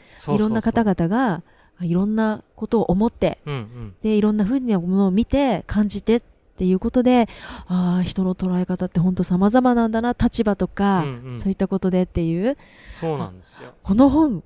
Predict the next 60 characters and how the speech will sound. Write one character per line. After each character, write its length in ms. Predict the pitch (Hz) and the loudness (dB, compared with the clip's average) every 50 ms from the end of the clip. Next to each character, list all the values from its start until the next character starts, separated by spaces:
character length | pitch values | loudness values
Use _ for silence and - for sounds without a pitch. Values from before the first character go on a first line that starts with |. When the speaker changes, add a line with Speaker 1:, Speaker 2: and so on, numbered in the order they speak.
| - - _ _ _ _ - | -14 -20 _ _ _ _ -6
Speaker 2:
面 160 | 180 185 202 | -2 -2 0
白 220 | 202 - 240 240 | 2 2 2 2
そ 140 | 233 - 240 | 2 2 2
う 40 | 226 | 2
で 80 | 196 175 | 2 0
す 120 | - - | -2 -2
ね。 200 | 160 175 175 165 160 | -2 0 0 0 -2
Speaker 1:
ね。 240 | 180 190 123 90 - | -4 -4 -6 -8 -12
Speaker 2:
は 380 | - - 175 196 202 214 208 185 | -8 -2 0 2 4 4 2 2
い。 40 | |
Speaker 1:
し 80 | 160 147 | 0 -4
か 120 | - 269 | -6 -8
も 160 | 240 151 107 92 | -8 -8 -10 -10
ね、 160 | 101 113 131 | -10 -12 -10
だ 60 | 143 | -4
か 60 | - 208 214 208 | 0 2 2 2
ら、 60 | 185 | 0
Speaker 2:
は 60 | 160 | -2
い。 20 | - - - - - | -6 -10 -14 -16 -14
Speaker 1:
主 200 | - 170 165 160 | -12 -10 -8 -6
人 160 | 196 240 214 | -6 -6 -6
公 120 | - 127 | -6 -8
十 140 | 110 117 151 | -8 -8 -10
歳 320 | 151 - - 131 120 110 101 | -12 -10 -8 -8 -8 -6 -8
の 80 | 98 | -10
男 240 | 98 101 - - 123 | -12 -14 -14 -14 -14
の 60 | 107 | -14
子 80 | 92 95 | -14 -16
で 80 | 90 | -20
し 100 | - - | -20 -18
ょ？ 100 | 139 160 202 | -14 -4 2
Speaker 2:
う 40 | 220 | 4
ん。 300 | 226 220 202 185 170 180 _ _ | 4 4 4 2 -2 -8 _ _
Speaker 1:
そ 100 | - - | -20 -16
う 20 | |
す 80 | 165 - | -12 -12
る 80 | 202 - | -10 -10
と 120 | - 175 | -8 -10
お 60 | 165 | -10
父 180 | - - 226 226 | -6 -6 -6 -6
さ 140 | - - 156 | -6 -8 -8
ん 100 | 127 113 | -8 -10
お 60 | 104 | -10
母 240 | - - 120 113 101 | -10 -10 -10 -10 -10
さ 160 | - - 92 | -14 -18 -20
ん、 480 | 92 98 123 139 143 127 107 92 90 - _ _ - _ _ _ _ _ - | -18 -16 -14 -12 -12 -12 -12 -14 -14 -18 _ _ -20 _ _ _ _ _ -14
あ 140 | - 139 - | -12 -12 -12
と、 1400 | - - 123 113 110 104 101 101 101 98 98 98 95 95 95 95 95 92 92 92 92 92 92 92 92 95 110 | -10 -10 -8 -6 -6 -6 -6 -6 -6 -6 -6 -6 -6 -8 -8 -8 -8 -10 -10 -10 -10 -10 -12 -14 -16 -18 -16
ね、 160 | 131 175 202 _ _ _ _ _ _ _ - | -16 -16 -18 _ _ _ _ _ _ _ -18
Speaker 2:
は 200 | - - 196 190 | -10 -6 -4 -4
い。 40 | 175 | -4
Speaker 1:
え 80 | 107 101 | -4 -8
ー 40 | - _ | -12 _
と、 920 | - 101 98 95 95 92 92 92 92 92 92 92 92 90 90 92 98 98 _ _ _ _ _ _ _ _ _ _ _ _ _ _ _ _ _ _ _ _ _ _ _ _ _ _ _ _ _ _ _ - | -14 -12 -10 -10 -10 -10 -10 -12 -12 -12 -12 -12 -12 -12 -14 -14 -16 -20 _ _ _ _ _ _ _ _ _ _ _ _ _ _ _ _ _ _ _ _ _ _ _ _ _ _ _ _ _ _ _ -12
お 140 | 151 156 | -10 -6
姉 120 | 180 226 240 | -6 -6 -6
さ 120 | - - | -8 -12
ん 40 | 87 | -18
か 100 | - 113 | -18 -18
な？ 100 | - - | -18 -18